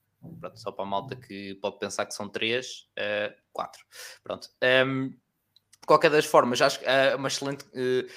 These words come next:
situação que existe, não só no, no último ano, mas no penúltimo e no último ano existir estágios. Eh, acho que é sempre muito bom. E então, quando me brilha os olhos, é quando está, eh, definido logo que vão passar por várias áreas.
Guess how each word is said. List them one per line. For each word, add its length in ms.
situação 380
que 80
existe, 280
não 120
só 180
no, 580
no 180
último 420
ano, 180
mas 160
no 140
penúltimo 520
e 40
no 120
último 420
ano 200
existir 460
estágios. 680
Eh, 420
acho 240
que 100
é 40
sempre 320
muito 320
bom. 260
E 160
então, 640
quando 280
me 120
brilha 360
os 100
olhos, 580
é 120
quando 300
está, 600
eh, 600
definido 640
logo 360
que 80
vão 100
passar 240
por 160
várias 300
áreas. 420